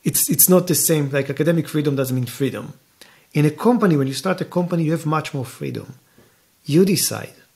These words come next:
on the structure of your company. You decide on the location. You decide on the H R policies. You decide on the, like, you know, what is the legal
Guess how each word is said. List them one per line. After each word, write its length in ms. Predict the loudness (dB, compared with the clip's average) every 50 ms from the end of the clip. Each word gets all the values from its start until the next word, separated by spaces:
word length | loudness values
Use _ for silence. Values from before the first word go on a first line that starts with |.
| _ _ _ _ _ _ _ _ _ _ _ -20 -16 -8
on 100 | -6 -4
the 80 | -2 -2
structure 420 | -4 -6 -4 -6 -6 -6 -6 -10
of 120 | -10 -8 -6
your 100 | -8 -8
company. 600 | -6 -6 -6 -6 -6 -8 -10 -12 -12 -14 -16 _ _ _ _ _ _ _ _
You 140 | 0 0 2
decide 340 | 2 0 0 0 -2 0 0
on 100 | -2 -2
the 80 | -2
location. 600 | -4 -4 -4 -2 0 0 0 -2 -4 -8 -10 -12 -14 -20 _ _ _ _ _ _ 0
You 140 | 4 4 4
decide 600 | 4 4 0 0 -2 -4 -6 -6 -6 -8 -8 -10 -16 _ -6
on 520 | -4 -2 0 0 -2 -2 -2 -4 -6 -8 -12 _ _ _ _ _ _ -4
the 80 | -2 0
H 200 | 0 0 0 -2
R 100 | -2 -2
policies. 640 | -4 -6 -6 -6 -6 -6 -4 -4 -6 -6 -8 -10 _ _ _
You 140 | -6 -6 -4
decide 380 | -4 -4 -4 -4 -4 -4 -4 -4
on 140 | -4 -4
the, 140 | -4 -4 -4
like, 260 | -4 -4 -6 -6 -8
you 60 | -6 -4
know, 80 | -4
what 260 | -4 -4 -6 -6 -6
is 140 | -6 -6 -4
the 240 | -4 -4 -4 -4 -8 -14 -20 -20 -20 _ _ _ _ _ -2
legal 320 | 0 0 2 2 2